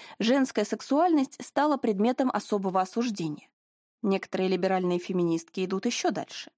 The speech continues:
Например, академическая статья две тысячи четырнадцатого года,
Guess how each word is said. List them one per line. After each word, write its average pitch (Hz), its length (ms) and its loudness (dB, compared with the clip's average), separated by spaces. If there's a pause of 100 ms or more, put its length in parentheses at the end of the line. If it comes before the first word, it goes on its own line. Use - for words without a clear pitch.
(460)
Например, 233 580 2 (320)
академическая 233 720 2
статья 220 420 0
две 226 160 0
тысячи - 420 -2
четырнадцатого 220 800 0
года, 170 380 -2